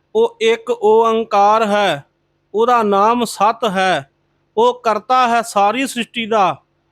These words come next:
ਉੱਪਰੋਂ ਉਹ ਪੁਰਖ ਹੈ। ਖਾਲਸਾ ਜੀ ਕਿਸੇ ਪ੍ਰਕਾਰ ਦਾ ਉਹਨੂੰ ਭੈ ਨਹੀਂ, ਕਿਸੇ ਤੋਂ ਡਰਦਾ ਨਹੀਂ, ਕਿਉਂਕਿ ਉਹਦੇ ਬਰਾਬਰ ਦੀ ਕੋਈ ਸ਼ਕਤੀ ਨਹੀਂ ਹੈ ਡਰੇ ਕਾਸ ਤੋਂ।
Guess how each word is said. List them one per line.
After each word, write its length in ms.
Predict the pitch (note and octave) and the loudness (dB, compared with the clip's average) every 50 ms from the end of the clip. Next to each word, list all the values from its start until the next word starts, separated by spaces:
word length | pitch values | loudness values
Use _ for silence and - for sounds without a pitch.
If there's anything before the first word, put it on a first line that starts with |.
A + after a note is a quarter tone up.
| _ _ - | _ _ -6
ਉੱਪਰੋਂ 380 | A3+ A3+ - B3+ B3+ B3+ B3+ | -6 -4 -2 0 0 0 0
ਉਹ 200 | - - A#3+ A#3+ | 0 0 0 -2
ਪੁਰਖ 380 | A#3 A#3+ - B3 B3+ B3 - - | -2 -2 -2 -2 -2 -2 -4 -8
ਹੈ। 460 | G3 D#3 G3 G3+ G3 F3+ F3 F3 - _ _ _ _ _ _ _ _ _ _ - | -6 -2 -2 0 0 0 -2 -4 -10 _ _ _ _ _ _ _ _ _ _ -6
ਖਾਲਸਾ 480 | - F#3+ G#3 A3+ G#3+ - - G#3+ G#3+ | -2 0 0 0 -2 0 0 0 0
ਜੀ 420 | G#3+ G#3 G#3+ A3+ B3 B3+ B3+ B3+ B3 _ _ _ _ _ | 0 -2 -2 -2 -2 -2 -4 -6 -8 _ _ _ _ _
ਕਿਸੇ 300 | - B3+ B3+ A#3 C#4 C4+ | -6 -4 0 2 2 0
ਪ੍ਰਕਾਰ 520 | C4 C4+ B3 A#3 A#3 A#3+ A3 G#3+ A3 A3 A3 | 0 -2 -4 -4 -2 0 2 2 2 2 2
ਦਾ 120 | A3+ A#3+ | 0 -2
ਉਹਨੂੰ 400 | - - G#3+ A3 A3+ A#3 A#3+ A3 - | -2 -2 -2 -2 0 0 -2 -2 -2
ਭੈ 300 | A3+ F#3+ F3+ F#3+ G#3 G#3+ | -2 0 0 2 0 0
ਨਹੀਂ, 200 | A3 A3+ B3 A#3+ | 0 0 -2 -2
ਕਿਸੇ 300 | - A#3+ G#3+ - A3+ A3+ | -4 -4 -2 0 0 0
ਤੋਂ 160 | A3 A#3 A3 | 2 0 0
ਡਰਦਾ 400 | F#3+ F#3 F#3 F3+ F3+ G3+ G#3 G#3 | 2 0 0 0 0 0 0 2
ਨਹੀਂ, 300 | G3 G3+ A3 A#3 G#3 D3+ - _ _ _ _ _ _ - | 2 2 2 2 0 -2 -4 _ _ _ _ _ _ -4
ਕਿਉਂਕਿ 340 | - G3+ G#3+ G#3+ G#3+ A#3+ A#3 - | -2 -2 0 0 0 -2 -2 0
ਉਹਦੇ 260 | A3 A3+ A#3 A#3+ A#3+ | 0 0 2 2 0
ਬਰਾਬਰ 480 | A3 F#3 F#3+ F#3 F#3 F#3 F3+ G3 A#3 A#3+ | 0 0 0 0 0 0 0 -2 -2 -2
ਦੀ 140 | A3+ B3+ B3 | -2 -4 -4
ਕੋਈ 180 | - A#3+ A#3 | -2 -2 -2
ਸ਼ਕਤੀ 480 | - - G#3+ F#3+ F#3 F#3 - C4+ C4+ C4 | -2 -2 -6 -6 -6 -6 -4 -2 0 0
ਨਹੀਂ 240 | B3 B3 B3 B3 B3 | 2 2 2 2 0
ਹੈ 60 | B3+ | 0
ਡਰੇ 280 | G#3+ G#3 G#3 G#3+ A3+ | 0 0 2 2 2
ਕਾਸ 340 | A#3 A3+ A3+ G3+ F#3+ F3+ - | 0 0 0 0 0 0 -2
ਤੋਂ। 200 | - - E3 D#3+ | -6 -8 -8 -8